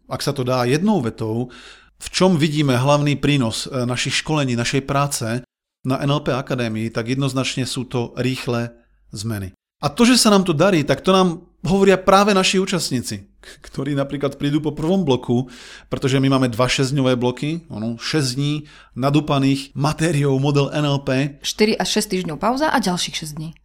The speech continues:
Speaker 1: A keď prídu ľudia na ten druhý blok, tak, e, nám svorne hlásia, že ich okolie sa nestíha dosť čudovať, ktože sa im to z toho seminára vrátil.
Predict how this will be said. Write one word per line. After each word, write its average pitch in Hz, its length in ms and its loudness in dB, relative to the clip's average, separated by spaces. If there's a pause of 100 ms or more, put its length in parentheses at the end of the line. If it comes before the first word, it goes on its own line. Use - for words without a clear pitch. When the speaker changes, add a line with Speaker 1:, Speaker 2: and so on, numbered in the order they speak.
Speaker 1:
A 123 160 -2
keď 180 160 0
prídu 233 240 2
ľudia 202 320 4
na 185 80 0
ten 156 160 0
druhý 214 240 4
blok, 113 320 -4
tak, 120 320 -4
e, 117 160 -2
nám 120 480 -4
svorne 139 480 0
hlásia, 127 480 -2
že 110 320 -8 (240)
ich - 240 -6
okolie 117 400 -4
sa 120 160 -4
nestíha 131 400 -2
dosť 135 240 -2
čudovať, 131 480 0
ktože 156 320 0
sa 127 80 0
im 135 80 2
to - 80 -2
z 123 80 -2
toho 131 160 0
seminára 139 480 0
vrátil. 127 480 0